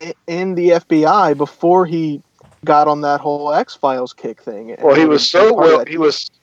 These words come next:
Speaker 2: yeah, he was so well thought of that they gave him the freedom to do whatever he wanted. And when he picked the
Speaker 1: Right.
Speaker 2: X-Files, they all sort of went, "Oh, shit."
Speaker 1: <laughs> Yeah, like, they,
Speaker 2: I mean,
Speaker 1: they thought
Speaker 2: it's
Speaker 1: he was joking. Like, like, really? And, and that's one of the reasons that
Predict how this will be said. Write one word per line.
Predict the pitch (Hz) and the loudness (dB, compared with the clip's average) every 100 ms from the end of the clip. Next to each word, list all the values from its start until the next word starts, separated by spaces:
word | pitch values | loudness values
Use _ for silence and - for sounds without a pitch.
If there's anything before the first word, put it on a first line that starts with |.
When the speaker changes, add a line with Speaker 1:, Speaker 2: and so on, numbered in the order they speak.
| - | -12
Speaker 2:
yeah, | 143 104 _ | -12 -12 _
he | 147 | -6
was | 156 139 | -2 0
so | - 185 | 4 4
well | 196 151 131 | 6 4 4
thought | - 160 151 | 4 2 4
of | 127 131 135 | 4 2 2
that | 131 123 | -2 -2
they | 131 | -4
gave | 120 123 143 | -4 -2 -2
him | 135 143 | -2 -4
the | 127 | -4
freedom | 120 135 147 139 127 | -4 -2 -2 -2 -4
to | 120 | -4
do | 135 | -2
whatever | 135 131 120 | 2 2 0
he | 127 | -2
wanted. | 123 156 151 110 110 - | 0 2 2 -2 -10 -10
And | 127 | -8
when | 127 123 | -6 -6
he | 123 | -2
picked | 151 147 - | -2 -2 0
the | |
Speaker 1:
Right. | 147 | 0
Speaker 2:
X-Files, | 156 131 135 135 123 | 0 2 4 4 2
they | 127 | 0
all | 131 127 | -2 -2
sort | - 139 | -6 -10
of | |
went, | 127 123 | -10 -10
"Oh, | 143 107 | -12 -12
shit." | - - - - - _ - - | -14 -14 -16 -18 -20 _ -20 -6
Speaker 1:
<laughs> | 175 - 165 | -4 -4 -6
Yeah, | 151 131 120 - - _ | -2 -2 -4 -10 -18 _
like, | 143 143 _ _ - | -6 -6 _ _ 0
they, | 156 | 2
Speaker 2:
I | |
mean, | 131 | 4
Speaker 1:
they | 117 | 2
thought | 123 | 4
Speaker 2:
it's | 165 | 2
Speaker 1:
he | 156 | 2
was | 135 | -2
joking. | - 185 269 240 | 0 0 0 -6
Like, | 131 131 135 | -8 -12 -12
like, | 156 147 139 _ _ _ _ | -8 -8 -8 _ _ _ _
really? | 160 147 208 269 | -10 -4 -2 -2
And, | 233 143 | -4 -4
and | 151 147 135 _ _ | -4 -4 -6 _ _
that's | - - - _ _ - - | -2 -2 -8 _ _ -20 -8
one | 175 180 | 0 2
of | 175 | 2
the | 156 | 0
reasons | 151 175 170 170 | -2 -4 -8 -8
that | 156 151 139 | -4 -2 -2